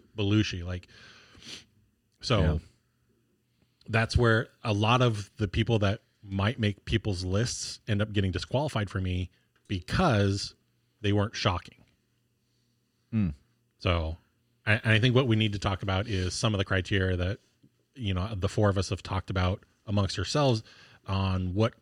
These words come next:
Speaker 1: what classifies, uh, shocking and kind of things that we wanna limit it ourselves on. So, like, I know we talked about, Chris and I talked about separately about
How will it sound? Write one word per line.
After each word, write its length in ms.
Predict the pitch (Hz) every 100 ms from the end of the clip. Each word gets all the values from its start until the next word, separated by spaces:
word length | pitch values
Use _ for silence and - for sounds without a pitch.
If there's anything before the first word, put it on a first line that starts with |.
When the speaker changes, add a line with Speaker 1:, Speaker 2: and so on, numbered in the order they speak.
| _ _ _ _
Speaker 1:
what 340 | - 113 135 139
classifies, 1000 | - 117 - 117 104 95 95 92 87 - _ _ _ -
uh, 240 | 92 87 98 _ _ _ _ _ _ _ _ _ -
shocking 580 | - 123 104 - 107
and 260 | 98 95 117
kind 180 | 107 104
of 120 | 92
things 460 | - - 110 104 92
that 240 | 101 95 - - _ _ _ _ _ _ _ _ _ _
we 100 | 110 107
wanna 200 | 107 98
limit 260 | 107 104
it 100 | 95
ourselves 400 | 90 87 98 87
on. 260 | 95 87 87 -
So, 160 | -
like, 160 | 98 92
I 60 |
know 120 | 98 98
we 120 | 95
talked 260 | - 98 -
about, 300 | 95 95 - _ _ _ _ _ _ _ _ _ _ _ _ _ _ _ _ _ _ -
Chris 340 | - 143 -
and 100 | 120
I 80 | 104
talked 260 | 98 95
about 320 | 95 95 95 - -
separately 720 | - 120 117 110 95 90 90
about 460 | - 95 92 95